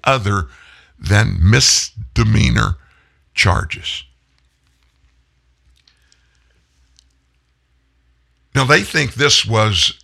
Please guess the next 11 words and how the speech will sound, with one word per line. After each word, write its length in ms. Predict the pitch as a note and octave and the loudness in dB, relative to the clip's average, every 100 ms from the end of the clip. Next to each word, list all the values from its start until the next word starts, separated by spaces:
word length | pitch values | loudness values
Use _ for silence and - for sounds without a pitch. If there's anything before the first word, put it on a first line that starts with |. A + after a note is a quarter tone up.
| - | -4
the 200 | A#2+ A2+ | 0 0
insurrection 840 | A#2+ G2+ A2+ G#2 G#2+ - G2 G2 | -2 -2 0 0 0 0 -2 -4
of 200 | G#2+ F#2 | -4 0
all 200 | G#2 G2 | 0 0
time, 400 | - G#2 C#2+ B1 - _ _ _ _ _ - | -2 -2 -2 -4 -6 _ _ _ _ _ 0
they 240 | B2 A#2+ | 2 2
being 240 | A2 A2 | 0 0
the 100 | G2 | -2
January 520 | F2+ A2 G#2 G2+ G2 F#2+ | -2 0 0 0 0 0
sixth 320 | G#2 G2+ - | -2 -4 -4
committee 360 | G2+ F#2+ D#2 | -2 -2 -2